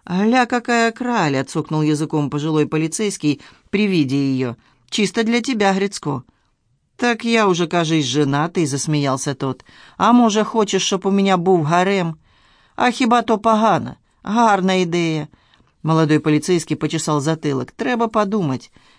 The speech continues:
И протянул руку к лицу Михелины. «Як зовут краля?»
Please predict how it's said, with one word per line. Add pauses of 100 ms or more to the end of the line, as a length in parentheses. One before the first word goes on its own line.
И
протянул
руку (140)
к
лицу
Михелины. (280)
«Як
зовут
краля?»